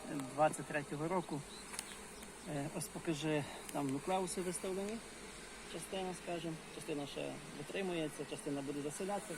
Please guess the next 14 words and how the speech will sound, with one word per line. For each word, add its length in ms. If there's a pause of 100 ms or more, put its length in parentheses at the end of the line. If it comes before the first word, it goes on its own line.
якраз 280 (100)
і 20
приходять 340 (200)
бджола. 180 (640)
Ось 280
покажи. 240 (1120)
Покажи 260
сюди. 400 (1300)
Для 100
заселення 580
нуклеусів. 520 (440)
Все, 120
йди 140
туди. 280